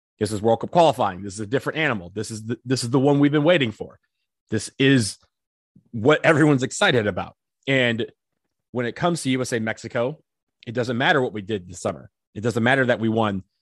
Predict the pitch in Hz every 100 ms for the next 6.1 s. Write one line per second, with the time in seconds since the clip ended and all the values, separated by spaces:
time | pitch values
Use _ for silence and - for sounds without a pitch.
0 | _ 123 120 123 110 - 127 113 104 98
1 | 95 113 98 92 104 104 95 95 98 92
2 | 101 139 123 135 160 127 110 110 107 104
3 | 95 107 95 - - _ _ _ _ _
4 | _ _ - 110 127 160 127 110 98 98
5 | 131 - 127 95 - _ _ 117 113 104
6 | 101